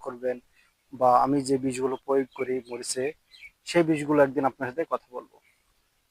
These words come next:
এখানে কাণ্ড পচা রোগটা তো আপনারা অবশ্যই দেখলেন, এই যে দেখেন, মরিচের কাণ্ড পচে গেলে আপনারা দেখা যাচ্ছে মরিচ ধরবে কম, কারণ ওই কাণ্ড আপনি যখন পচা বীজ দেবেন, ওইটা সেরে উঠতে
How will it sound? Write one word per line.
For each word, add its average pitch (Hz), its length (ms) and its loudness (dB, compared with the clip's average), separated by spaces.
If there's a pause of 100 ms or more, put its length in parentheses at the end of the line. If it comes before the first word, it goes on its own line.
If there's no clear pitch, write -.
(760)
এখানে 175 220 6 (260)
কাণ্ড 160 160 4 (100)
পচা 160 180 4
রোগটা 143 280 4
তো - 80 -2
আপনারা 147 180 0
অবশ্যই 143 280 -2
দেখলেন, 127 280 -2
এই 120 80 -8
যে 127 120 -10
দেখেন, 135 220 -8 (920)
মরিচের 131 460 -2
কাণ্ড 135 140 2 (100)
পচে 135 240 -2
গেলে 175 140 4 (120)
আপনারা 127 340 0
দেখা 123 180 0
যাচ্ছে - 220 -2 (140)
মরিচ 123 240 -2 (440)
ধরবে 131 320 0
কম, - 140 -16 (920)
কারণ 131 160 -4 (240)
ওই 156 100 8 (180)
কাণ্ড 139 200 6 (360)
আপনি - 220 -6
যখন 139 160 4 (100)
পচা 139 300 2
বীজ 143 220 0
দেবেন, 143 180 6 (140)
ওইটা 135 240 -4
সেরে 143 240 0
উঠতে 170 220 -4